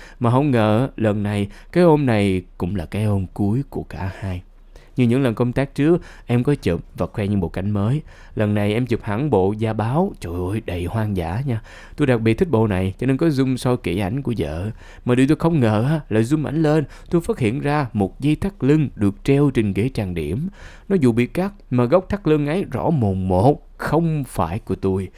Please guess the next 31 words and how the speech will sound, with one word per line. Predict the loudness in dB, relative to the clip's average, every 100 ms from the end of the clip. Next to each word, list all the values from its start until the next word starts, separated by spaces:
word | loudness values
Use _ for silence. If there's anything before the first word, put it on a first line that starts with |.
| -20 -10 0
Bởi | 2
vì |
tôi | 2
không | 0 -2
bao | 0
giờ | 2 2 2
dùng | 0 0
loại | 0
thắt | -2 -2 -2
lưng | 0
rẻ | 0 -2
tiền | 0 0 2
vậy | 0 2
hết | 2
á. | 0 -2 -8 -16 -8 0
Tôi | 2
chắc | 4 2
chắn | 0 0 -2
vợ | 0 4 4 4
tôi | 4 6 6 2
đang | -4 -4 -4
cắm | -2 -2 -4
sừng | -4 -6 -4
tôi. | -4 -2 -2 -6 -14 -20 -20
Không | 2 4 6
muốn | 6 4 4
để | 4
vợ | 4 2
phải | 0
đề | 0 0
phòng, | 0 0 -2